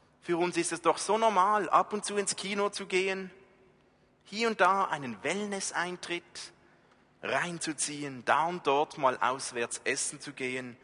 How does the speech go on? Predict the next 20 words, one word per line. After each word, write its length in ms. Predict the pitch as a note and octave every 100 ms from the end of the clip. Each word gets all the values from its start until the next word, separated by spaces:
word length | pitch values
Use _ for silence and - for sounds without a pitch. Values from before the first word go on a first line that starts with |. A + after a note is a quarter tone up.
| - - - _ _ _ _ -
oder 220 | A2+ A2
täglich 500 | A#2+ A#2 D3 D3 -
warm 300 | G2+ B2 C#3
zu 100 | G2
duschen. 480 | G2+ A#2 - B2+ - _ _ _ _ _ _ _ _ _ _ _ _ _ _ -
Ein 160 | C#3+
flauschiges, 840 | - A#2 D3 F3+ - D#3 D3 - G#2
weiches 480 | C3 C#3+ - -
Sofa 460 | - B2 D3 - B2
im 140 | A#2+
Wohnzimmer 500 | A2+ A#2+ B2 B2 A2
stehen 380 | A2 A2+ G#2 G#2+
zu 160 | A2 G#2+
haben. 360 | G#2 F#2+ F#2+ E2+ _ _ _ _ _ _ _ _ _ _ _ _ _ _ _ _ -
Was 180 | A#2+ C#3
ist 180 | -
genug? 440 | - C#3+ F#3+ G3 - _ _ _ _ _ _ _ _ _ _ _ _ _ _ _ _ _ _ _ _ _ _ _ _ _ _ _ _ _
Was 180 | B2 B2+
ist 180 | C#3 -
genug 520 | C#3 D3 G#3 -